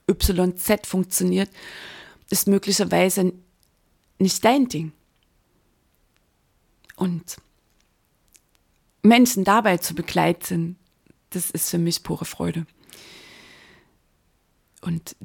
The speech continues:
diese Strategien letztlich auch rüberzubringen.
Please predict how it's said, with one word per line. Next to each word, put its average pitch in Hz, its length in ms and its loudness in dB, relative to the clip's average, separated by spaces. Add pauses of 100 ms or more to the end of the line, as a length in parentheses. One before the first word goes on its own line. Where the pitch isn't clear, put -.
(120)
diese 190 260 2
Strategien 180 840 -2 (180)
letztlich - 600 -4
auch 170 380 -4 (560)
rüberzubringen. 196 840 0